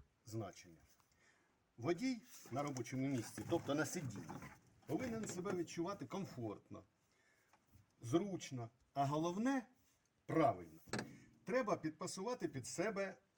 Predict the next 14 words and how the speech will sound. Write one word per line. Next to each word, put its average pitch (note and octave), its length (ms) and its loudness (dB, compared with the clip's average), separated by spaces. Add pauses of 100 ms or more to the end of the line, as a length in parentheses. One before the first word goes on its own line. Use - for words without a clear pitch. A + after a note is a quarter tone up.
сидіння. G2+ 560 -2
Як G#3 240 8
це A3+ 100 0
зробити? F3 540 -2 (1160)
Водій A#3+ 300 2
повинен A3 600 2
опиратися E3+ 640 2
на C#3 120 2
спинку G#3 420 -4
сидіння. A2 560 -6 (1700)
Спинка - 800 -2
сидіння G3+ 600 2 (480)
повинна F#3+ 420 4
бути F3+ 440 2